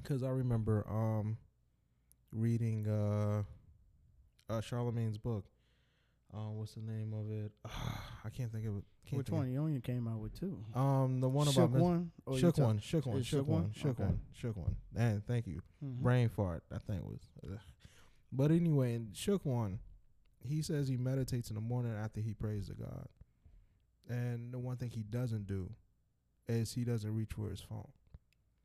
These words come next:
Speaker 1: And I think that our mental health has everything to do with what's in that little device that's in our hands. Social media is a big thing because what I,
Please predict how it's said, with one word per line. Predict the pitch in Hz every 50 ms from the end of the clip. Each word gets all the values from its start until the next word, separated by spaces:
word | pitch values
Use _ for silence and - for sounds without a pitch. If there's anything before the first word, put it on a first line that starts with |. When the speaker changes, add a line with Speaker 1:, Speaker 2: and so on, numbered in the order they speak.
| _ _
Speaker 1:
And | - 120 123
I | 123 123
think | - - 135 127 120 117 -
that | - 123 123 117 101
our | 107 117
mental | 117 120 123 123 123 - - 139 123 120 113 110 - - -
health | - 117 117 135 151 - - - - _ _ _ _
has | - 135 117 117 120
everything | 123 120 120 113 - 120 117 117
to | 110
do | 101 101 104 - 127 131 123 117 110 107 101 - - _ -
with | 110 101 98
what's | 98 110 113 113 - 117
in | 110
that | 110 110 110 104
little | 107 113 113 113 110
device | 104 101 101 101 107 107 107 101
that's | - - 95 -
in | 104 104 98
our | 87 98
hands. | 113 95 95 85 64 62 67 - - _ - - _ _ _ _ _ _ - - - - - - - _ _ _ -
Social | - - 143 131 120 - 127 113
media | 104 104 117 117 113 110 107 104 - - -
is | - 110 107
a | 104 104
big | 101 104 101 -
thing | - - 90 87 78 80 92 95
because | 107 107 - - 117 113 107 101 101 104 120 - - _ _ _ _ _ - - _ _ _ _ _ _ _ _ _ _ _ _ _ _ _ - 113 113
what | 127 139 156 170 156 - - _ _ _ _ _
I, | - -